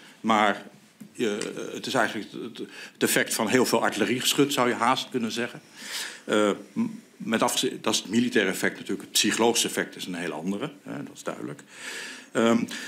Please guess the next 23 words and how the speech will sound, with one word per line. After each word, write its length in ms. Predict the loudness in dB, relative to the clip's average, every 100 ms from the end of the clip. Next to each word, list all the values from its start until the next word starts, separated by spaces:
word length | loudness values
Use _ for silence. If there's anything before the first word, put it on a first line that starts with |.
| 2
dus 140 | 4 6
je 80 |
hebt 360 | 6 4 2 2
daarin, 440 | 4 8 8 6 0 -12 -20 -8
eh, 200 | -6 -4
inmiddels 440 | 2 6 6 6
door 180 | 4 4
allerlei 260 | 4 2 2
technologische 500 | 0 2 0 0 0
vooruitgang, 460 | 0 0 2 2
heb 200 | 2 0
je 180 | 2 0
een 140 | 0 0
heel 180 | 0
scala 520 | 2 2 2 4 2 0
aan, 440 | -2 0 -2 -4
eh, 220 | -4 -2 -4
aan, 100 | -6
aan, 260 | -6 -6 -6
aan, 260 | -6 -6 -6
aan, 180 | -8 -6
aan 160 | -4
stappen. 420 | 0 2 2 0